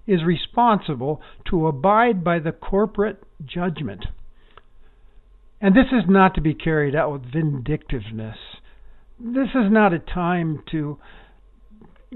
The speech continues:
be happy and joyful, <laughs> that's for sure. This is to be a solemn action requiring solemnity, not glee. You're losing a brother,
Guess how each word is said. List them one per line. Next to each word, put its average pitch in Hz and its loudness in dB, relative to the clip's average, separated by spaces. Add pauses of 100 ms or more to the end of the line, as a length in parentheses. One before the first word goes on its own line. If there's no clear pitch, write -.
(120)
be 180 4
happy 151 -2 (300)
and 165 -4
joyful, 165 -2 (280)
<laughs> - -4
that's - -2
for 165 0
sure. 165 -2 (260)
This 277 2
is 196 0
to 185 4
be 185 2
a 160 2 (160)
solemn 233 4
action 185 -4 (580)
requiring 202 4 (100)
solemnity, 196 4
not 151 -4
glee. 175 2 (800)
You're 165 4
losing 175 8 (560)
a 156 -6
brother, 165 -2